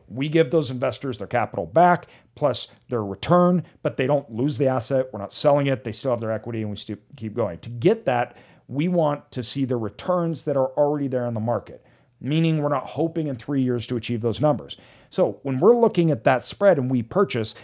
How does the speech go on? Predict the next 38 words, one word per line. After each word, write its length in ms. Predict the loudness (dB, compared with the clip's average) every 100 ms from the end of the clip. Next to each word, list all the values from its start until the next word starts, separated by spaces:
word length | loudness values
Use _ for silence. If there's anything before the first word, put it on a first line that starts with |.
| -8 -2
and 160 | 2
then 100 | 6
you 120 | 8
have 100 | 6
a 40 | 4
year 420 | 2 4 6 6
like 400 | 4 2 0 -6 _ _
this 340 | 0 4 4 2
year, 300 | 0 0 -4 _ _ _ -10
that 500 | -2 -2 -2 -6 _ -8
increase 640 | -2 -2 -2 -4 -6 -8
that 60 |
we're 120 | -10 -6
talking 400 | -4 -4 -6 -4
about, 260 | -2 -4 -10 _ -8
that's 220 | -6 -2
on 140 | -2 -2
top 320 | -4 -4 -2
of 60 |
those 220 | 0 0 0
numbers 300 | -2 -2 -4
that 100 | -4
we 220 | -2 2
already 340 | 2 2 -4
have 380 | -4 -4 -4 -6 -8
embedded 520 | -6 -2 0 0 -4 -6
into 360 | -4 -4 -4 -4
that 180 | -6
strategy 640 | -6 -4 -2 -2 -4 -4 -6 -10 -18 -6
and 260 | -2 -2 -6 -6
into, 800 | -2 0 0 -2 -2 0 0 -2 -8 _ 0
um, 320 | 4 4 2 0
that 240 | 0 0
facility 460 | -6 -2 2 2 0
that 240 | -2 -6
we've 220 | -6 -6
acquired. 680 | -10 -10 -4 -2 -4 -10 -20 _ -20 _ -4
Uh, 320 | 0 0